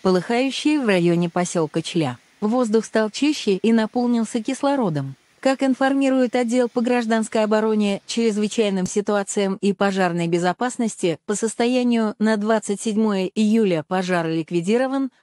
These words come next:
а двадцать девятого июля две тысячи двадцать первого года режим чрезвычайной ситуации в лесах Николаевского муниципального района Хабаровского края отменяется.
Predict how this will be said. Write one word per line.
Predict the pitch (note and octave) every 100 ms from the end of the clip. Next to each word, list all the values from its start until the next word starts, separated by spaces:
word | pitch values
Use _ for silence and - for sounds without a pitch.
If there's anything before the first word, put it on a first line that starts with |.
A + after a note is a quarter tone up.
| -
а | G3+
двадцать | G3+ C#4 D#4 C#4
девятого | A3+ B3+ B3 A#3+ A3+ A3+
июля | A#3 C4 C#4+ G#3+ E3+
две | - G3 A#3
тысячи | A#3+ B3+ A#3+ - A3
двадцать | G3+ G#3 - G3
первого | - G3+ F3+ F3+
года | F#3+ A3+ B3 C4
режим | - A3 A3 A3+ B3+
чрезвычайной | A3+ B3 A#3+ A#3+ A3 C4+ C4+ C4
ситуации | - B3+ C#4 C4+ - A#3+ G#3+
в | G3
лесах | A3 G#3+ C4+ C#4
Николаевского | A#3+ A#3+ A3 G#3 G3 F3+ - F#3+ F#3 F#3
муниципального | G3+ G#3 G3 G3+ G3 F3+ E3 D#3
района | D#3+ E3+ G3+ F#3+
Хабаровского | F3 F3 E3+ D#3+ D3 - D#3 D3+
края | - F#3+ G#3+ G#3+ _ -
отменяется. | F#3 G3+ F#3 D#3 C3+ - - A#2